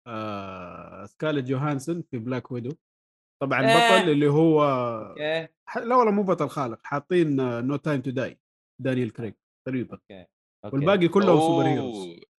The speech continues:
Speaker 3: لحظة، لحظة، لحظة.
Speaker 1: ماني
Speaker 3: د-،
Speaker 1: فاهم
Speaker 3: دانيال
Speaker 1: الكاتيجوري
Speaker 3: كريغ ماله؟
Speaker 1: هذا ترى. ها؟
Speaker 3: ماله دان-، آه، دانيال كريغ؟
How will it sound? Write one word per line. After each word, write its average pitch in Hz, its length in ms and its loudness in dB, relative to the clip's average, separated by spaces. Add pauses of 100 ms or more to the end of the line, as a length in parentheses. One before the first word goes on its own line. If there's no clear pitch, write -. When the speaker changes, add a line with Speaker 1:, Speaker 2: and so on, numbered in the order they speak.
Speaker 3:
لحظة، 123 280 0
لحظة، 117 220 0
لحظة. - 280 -6 (200)
Speaker 1:
ماني 156 120 0
Speaker 3:
د-، 143 40 0
Speaker 1:
فاهم 151 160 4
Speaker 3:
دانيال 139 160 4
Speaker 1:
الكاتيجوري 139 440 0
Speaker 3:
كريغ 151 100 4
ماله؟ 123 120 -2
Speaker 1:
هذا 101 120 -12
ترى. 101 180 -16 (200)
ها؟ 139 220 -4 (180)
Speaker 3:
ماله 143 320 2 (760)
دان-، 123 240 -2
آه، 113 200 0
دانيال 120 260 -2
كريغ؟ 143 180 -6